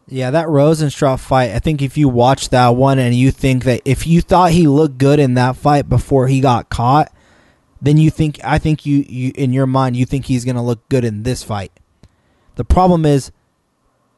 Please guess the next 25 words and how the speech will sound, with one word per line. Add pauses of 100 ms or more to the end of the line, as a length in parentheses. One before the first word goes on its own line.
(600)
Gane, (180)
six
and
oh
fighter, (600)
he's
coming
in
ready.
Like,
he
wants
to
make
a
name
for
himself
in
this
open
division. (200)
Away
from
Stipe